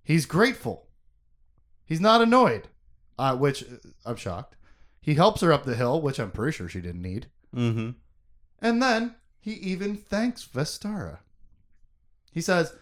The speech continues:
Speaker 1: "I suppose I should thank you." She handed him his lightsaber and flashed him a knowing smile. "But you probably won't. You're too surly."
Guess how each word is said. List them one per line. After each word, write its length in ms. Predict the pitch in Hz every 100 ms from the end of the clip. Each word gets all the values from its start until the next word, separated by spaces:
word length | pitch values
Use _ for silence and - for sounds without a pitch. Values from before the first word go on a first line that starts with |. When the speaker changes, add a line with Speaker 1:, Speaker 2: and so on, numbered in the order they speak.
| _ _ -
Speaker 1:
"I 80 | 175
suppose 440 | 185 175 202 208
I 100 | 208
should 200 | 202 185
thank 360 | - 202 240 156
you." 280 | 175 226 - _ _ _ _ _ _ _ _ _
She 200 | - 110
handed 320 | 107 160 220 220
him 120 | 226
his 120 | 208
lightsaber 640 | 226 226 202 170 151 131
and 100 | 113
flashed 340 | 104 156 156 -
him 120 | 139
a 60 | 131
knowing 320 | 139 156 143
smile. 500 | - 156 120 85 - _ _
"But 400 | 139 139 135 120
you 60 | 123
probably 340 | 151 135 101
won't. 300 | 101 127 78 _ _ _ -
You're 300 | 101 113 107
too 260 | - 90
surly." 400 | 82 76 65 -